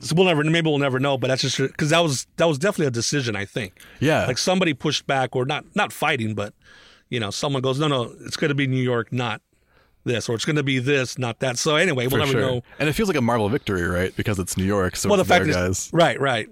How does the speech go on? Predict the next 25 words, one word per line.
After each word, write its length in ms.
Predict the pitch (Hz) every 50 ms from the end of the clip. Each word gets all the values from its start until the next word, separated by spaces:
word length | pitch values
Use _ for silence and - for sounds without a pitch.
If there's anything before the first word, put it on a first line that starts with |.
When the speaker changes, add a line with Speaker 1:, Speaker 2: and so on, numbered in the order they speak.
| - _ -
Speaker 1:
The 80 | 135 120
Speaker 2:
Yeah. 60 | 120
Speaker 1:
fact 140 | 123 131 -
that 100 | 135 127
it's 160 | 117 107 - -
New 80 | 139
York. 480 | 131 123 131 127 123 120 113 - - - - _ _ _ _ -
And, 180 | 151 160 180 170
and 160 | 156 170 175
this 140 | 196 226 - -
book 260 | - 254 277 - 240
is, 260 | 185 160 131 - - 170
this 220 | 151 151 156 -
book 180 | - - 214 -
we're 60 | 214 160
talking 260 | - 190 214 - 151
about, 120 | 135 131 135
it's 160 | 139 127 -
co-published. 840 | - - 226 247 202 - - 170 208 214 175 120 101 98 - - - -
It's 120 | 156 -
actually 240 | 233 262 - - 262
published 440 | - - 202 196 196 202 180 - -
by 180 | 185 160 143 135
D 200 | 127 147 160 151
C, 400 | 131 - - 190 165 117 101